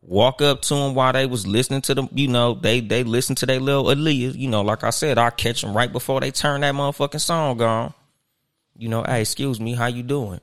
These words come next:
You know, let me get that number." Because, you know, that was a thing. You gotta catch 'em before they get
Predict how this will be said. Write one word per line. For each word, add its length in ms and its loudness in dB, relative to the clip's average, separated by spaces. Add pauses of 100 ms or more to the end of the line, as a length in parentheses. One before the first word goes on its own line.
(240)
You 100 -10
know, 160 2
let 180 2
me 100 0
get 240 -2
that 160 2
number." 380 -2 (420)
Because, 480 0
you 60 0
know, 180 0
that 180 2
was 180 -10
a 40 -14
thing. 380 0 (420)
You 140 -2
gotta 220 4
catch 280 0
'em 100 -2
before 480 2
they 140 2
get 380 0